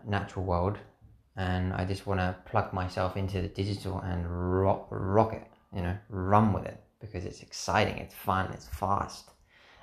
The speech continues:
and it's infinite possibilities. But younger kids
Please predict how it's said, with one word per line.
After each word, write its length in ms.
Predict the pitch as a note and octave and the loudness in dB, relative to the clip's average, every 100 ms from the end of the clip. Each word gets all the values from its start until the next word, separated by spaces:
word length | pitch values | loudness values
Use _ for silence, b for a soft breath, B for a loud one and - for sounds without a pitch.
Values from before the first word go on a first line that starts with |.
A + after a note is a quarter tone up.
| b | b
and 300 | F#2 F2+ F#2 | -4 -2 -2
it's 180 | G#2+ - | -6 -8
infinite 420 | A2+ G2+ G2+ G2+ G2 | -4 -2 0 -4 -2
possibilities. 720 | G2+ G2 G#2 G#2 - - - _ b b b b b b _ | -6 -4 -6 -6 -8 -12 -16 _ b b b b b b _
But 160 | - G2+ | -14 -2
younger 400 | A2+ A2+ G#2+ G2+ | 4 6 4 2
kids 640 | - C3+ G#2 - - | 0 0 0 -6 -12